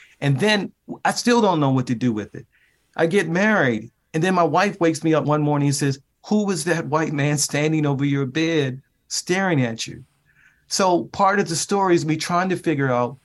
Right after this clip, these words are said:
why my grandfather was coming back. I didn't want to just say, "This is a little ghost, ghost story. Let me titillate you." There was a point to it.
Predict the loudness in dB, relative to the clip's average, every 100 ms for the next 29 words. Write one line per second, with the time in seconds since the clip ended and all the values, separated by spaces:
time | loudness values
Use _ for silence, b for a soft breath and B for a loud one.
0 | _ _ -2 2 4 2 2 0 0 0
1 | 0 0 -2 -2 -2 -6 -4 -2 -2 -2
2 | -4 -2 -2 0 2 2 0 -2 0 0
3 | 0 -2 -2 0 2 2 0 -2 -4 -4
4 | -4 -4 -4 -2 0 0 -2 -2 -2 0
5 | 0 -2 -4 -10 -4 -2 0 -2 -4 -2
6 | -2 -2 -6 -8 -10